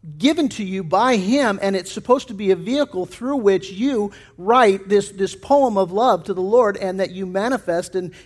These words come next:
and, and are an example to those around you. So again, whatever your occupation is, that's how you're to worship the Lord.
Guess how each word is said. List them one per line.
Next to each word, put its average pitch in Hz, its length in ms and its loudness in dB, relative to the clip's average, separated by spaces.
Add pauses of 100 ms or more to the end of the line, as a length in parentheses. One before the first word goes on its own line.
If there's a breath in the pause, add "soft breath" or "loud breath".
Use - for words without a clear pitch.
and, 180 480 -6
and 175 460 -10
are 180 480 -2 (160)
an 180 160 -4
example 170 840 -6 (440)
to 214 100 4
those 196 260 4
around 190 440 0
you. 156 220 -6 (880 soft breath)
So 233 180 8
again, 196 600 0
whatever 208 420 4
your 240 240 4
occupation 233 760 2
is, 175 460 -8 (920)
that's 214 680 0 (320)
how 190 180 -4
you're 175 200 -4
to 170 80 -6
worship 151 320 -12
the 196 80 -8
Lord. 202 380 -4